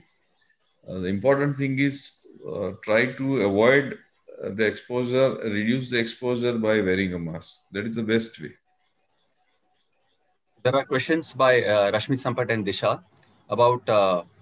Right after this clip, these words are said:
Speaker 2: does turmeric affect, uh, uh, does turmeric act as a preventive medicine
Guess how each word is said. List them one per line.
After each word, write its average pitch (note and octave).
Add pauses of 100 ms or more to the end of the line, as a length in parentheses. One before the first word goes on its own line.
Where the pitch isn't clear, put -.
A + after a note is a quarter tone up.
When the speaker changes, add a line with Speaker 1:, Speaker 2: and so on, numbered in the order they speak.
(160)
Speaker 2:
does F#3 (220)
turmeric F#3
affect, -
uh, G2+
uh, G2+
does B2+
turmeric D#3+
act B2
as B2+
a B2+
preventive A#2
medicine F#2+